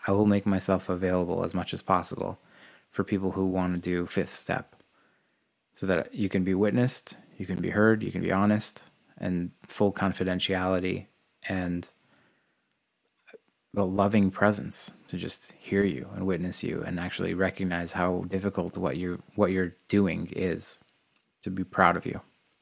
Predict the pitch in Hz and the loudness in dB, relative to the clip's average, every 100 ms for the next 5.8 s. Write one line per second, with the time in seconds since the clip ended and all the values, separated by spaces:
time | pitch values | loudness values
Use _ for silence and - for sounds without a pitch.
0 | _ _ _ _ _ _ _ _ _ _ | _ _ _ _ _ _ _ _ _ _
1 | _ _ - - 120 107 98 - 80 - | _ _ 2 6 8 8 4 0 -6 -6
2 | _ _ _ - _ _ _ _ _ _ | _ _ _ -20 _ _ _ _ _ _
3 | _ _ _ _ _ - 113 127 107 110 | _ _ _ _ _ 0 6 6 10 10
4 | 131 143 147 151 156 - - - 110 110 | 12 12 10 8 6 0 -6 4 8 10
5 | 104 98 92 90 - 80 85 - | 8 2 2 2 -2 -2 -2 -4